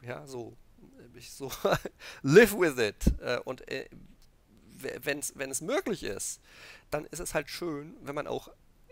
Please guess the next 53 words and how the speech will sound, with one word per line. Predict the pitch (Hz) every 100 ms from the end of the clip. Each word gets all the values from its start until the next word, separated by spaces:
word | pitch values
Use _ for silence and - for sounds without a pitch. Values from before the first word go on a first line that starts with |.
| - -
das | 127 - -
entwickelt, | 147 147 135
was | 139
man | 143
manchmal | 131 - 139 135
halt | 139
Selbstliebe | 139 180 - 110 101
nennt. | 98 - - -
Ja? | - -
Also | 107
in | 117
der | 110
Lage | 127 135 139
zu | -
sein, | 123 139 151
das | 131
einfach | - - -
schön | - 247
zu | - -
finden, | - 107 - 170 - - - - - -
was, | 131 151 - - - _ - - - -
wie | 143 180
man | 156
zufällig | - 147 - - -
ist, | 147 - - - - - -
das | 131
schön | - 175
zu | -
finden | - 165 - 131
und | 127 -
also | 117
zu | - 131
bejahen, | 117 107 120 143 - -
dass | 123 -
man | - 135
halt | 120
so | -
ist, | 113 -
wie |
man | 107 -
ist, | -
egal | - 139 151 147
wie | 123
man | 90 -
ist. | - - - -
Ja? | 95 113
Also | - 110
diese | 113 120
Form | 120 127 120
von | 123 127
Selbstliebe, | 113 120 - 123 123 120 - - - - -
die |
man | 123